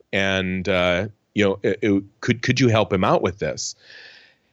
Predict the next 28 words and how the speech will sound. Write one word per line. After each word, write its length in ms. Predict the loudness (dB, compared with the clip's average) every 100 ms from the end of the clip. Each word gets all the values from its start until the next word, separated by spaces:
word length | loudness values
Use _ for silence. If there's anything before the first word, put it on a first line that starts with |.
| _ _ _ _ 0
And 400 | 2 2 0 -2
the 200 | -2 0
guy's 260 | 0 0
like, 140 | -2 -2
"Ugh," 300 | -6 -6 -2
you 140 | 0
know, 60 | 2
you 160 | -2
get, 200 | -2 -2
you 100 | 0
do 200 | 2 2
get 180 | 4 2
it 80 | 2
all 140 | 2
the 80 | 2
time 300 | -2 -2 -2
when 100 | 0
you're 180 | -2 -4
successful 680 | -4 -4 -2 0 -2 -2 -4
in 60 | -2
Hollywood. 680 | 0 2 2 0 -2 -4 -10 _ -20 -20 -20 _ _
And, 480 | 0 2 2 0 -4 _
but 180 | 0 0
he's 220 | 0 -2
like, 200 | -6 -4
"This 300 | -4 -4 -6 -2
guy 220 | -2 0
is 580 | 0 2 2 -2 -4 -6